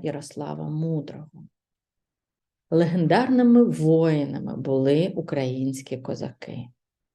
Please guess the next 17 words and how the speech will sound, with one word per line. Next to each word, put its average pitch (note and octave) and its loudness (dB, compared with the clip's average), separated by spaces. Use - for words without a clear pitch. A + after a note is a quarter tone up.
Вони E3+ 6
вільно A3+ 6
володіли D3 2
будь-якою D3+ -2
зброєю. D#3+ 0
За D#3 -2
легендою, D#3+ 2
саме F3+ -2
вони D3+ 2
будували D3 2
перші E3 0
підводні D3+ -2
човни. C3+ -10
А B2 -2
за B2 -4
своєю G#3+ 2
хоробрістю A3+ 4